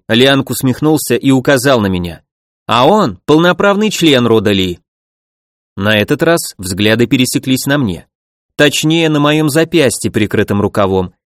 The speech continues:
а затем на моём протезе. Я молча подтащил стул и сел. Лианг встал за мной.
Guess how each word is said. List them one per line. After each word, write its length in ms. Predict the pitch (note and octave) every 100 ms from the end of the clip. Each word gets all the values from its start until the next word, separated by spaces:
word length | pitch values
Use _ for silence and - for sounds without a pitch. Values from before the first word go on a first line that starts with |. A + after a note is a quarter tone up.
| _ _
а 100 | C3
затем 400 | A#2+ D3+ G3+ G3
на 60 | D#3+
моём 320 | A#2+ B2 C3+
протезе. 580 | C#3+ C3 G#2 F2+ D#2 - _ _ _ _ -
Я 220 | B2+ G3+
молча 340 | F#3+ F#3 E3+
подтащил 560 | E3+ - - C#3+ - C3+
стул 300 | - C#3 B2
и 40 |
сел. 380 | G#2+ - F2+ E2 _ _
Лианг 420 | G#2+ A2+ A#2 B2
встал 260 | - C3+ B2
за 160 | A2+ C3+
мной. 360 | F2+ D#2 -